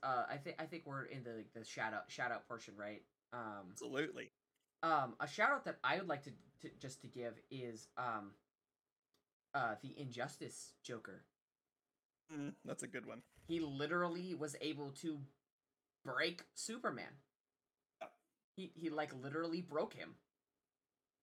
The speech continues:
Speaker 1: to a point
Speaker 2: Yup.
Speaker 1: where he was going full on, like, tyrant mode.
Speaker 2: Hmm.
Speaker 1: So
Speaker 2: Yeah,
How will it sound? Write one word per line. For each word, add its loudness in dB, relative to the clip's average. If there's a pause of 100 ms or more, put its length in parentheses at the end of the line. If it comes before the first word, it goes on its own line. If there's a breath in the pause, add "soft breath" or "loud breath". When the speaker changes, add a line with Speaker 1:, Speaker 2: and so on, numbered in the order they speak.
(600)
Speaker 1:
to 2
a 2
point 2
Speaker 2:
Yup. 6
Speaker 1:
where 0
he 0
was -2
going 0 (120)
full 2
on, 6
like, 2 (1160)
tyrant 2
mode. -8 (1700)
Speaker 2:
Hmm. -4 (1040)
Speaker 1:
So 4
Speaker 2:
Yeah, 6